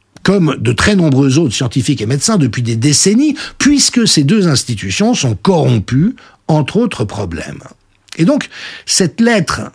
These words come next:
des soixante-quinze, soixante-dix-sept prix Nobel est au fond aussi insondablement stupide et peu crédible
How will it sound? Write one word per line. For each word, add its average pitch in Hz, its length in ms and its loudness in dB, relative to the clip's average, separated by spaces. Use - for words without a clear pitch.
des 147 380 2
soixante-quinze, 143 720 0
soixante-dix-sept 135 680 0
prix 160 220 -2
Nobel 151 520 0
est 180 80 4
au 208 100 2
fond 247 240 0
aussi 208 500 0
insondablement 196 1300 2
stupide 196 840 -2
et 135 100 4
peu 254 220 2
crédible 156 560 0